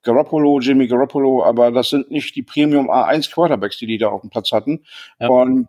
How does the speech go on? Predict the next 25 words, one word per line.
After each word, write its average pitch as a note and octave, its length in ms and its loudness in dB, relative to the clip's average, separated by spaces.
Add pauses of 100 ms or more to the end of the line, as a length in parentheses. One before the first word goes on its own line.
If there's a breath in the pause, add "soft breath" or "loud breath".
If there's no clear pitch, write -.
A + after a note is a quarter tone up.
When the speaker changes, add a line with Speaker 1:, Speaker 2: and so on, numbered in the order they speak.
Speaker 1:
die C3 220 -4
glänzen D3+ 480 0
in B2+ 120 2
dem G#2 220 -4
System. G2 380 -4
Also A2+ 160 0
die B2+ 180 0
haben C#3+ 160 2
ein C#3+ 120 2
System, D#3+ 420 0
das, - 560 -4
ich - 100 -8
sag D3 140 2
mal, C#3+ 320 2 (240 soft breath)
um D#3 160 -4
es - 160 -4
mal C3+ 100 2
flapsig - 520 -2
auszudrücken, B2+ 600 -4 (380 soft breath)
einen C#3+ 640 0
Durchschnittsquarterback D3 840 -2
gut F3+ 120 -10
aussehen G#2 320 -2
lassen F2+ 240 -8
können. F2 260 -6